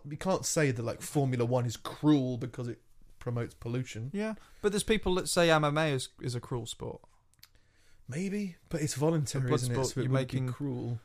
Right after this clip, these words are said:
Speaker 2: But the, the people that organise it are making way more money off peop-, off the people who are actually in danger.
Speaker 1: So what, that would, that would be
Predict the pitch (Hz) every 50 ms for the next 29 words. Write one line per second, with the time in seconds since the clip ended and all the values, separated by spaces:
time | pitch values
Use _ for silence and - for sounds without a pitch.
0 | _ _ _ 139 135 131 113 - - _ - 104 131 135 131 131 120 101 127 -
1 | - 143 131 - 127 139 - 123 123 123 123 120 120 120 120 127 95 123 120 117
2 | 117 - 127 120 120 123 120 127 123 123 120 120 120 120 120 120 120 120 120 120
3 | 120 120 117 - - - _ _ _ - 147 120 - - - 120 113 - - 127
4 | - - 113 - 120 120 - 123 120 117 117 113 - - - 120 117 113 113 120
5 | 117 117 117 117 - 139 127 - 127 135 127 135 127 123 117 120 120 113 123 120
6 | 117 113 113 113 110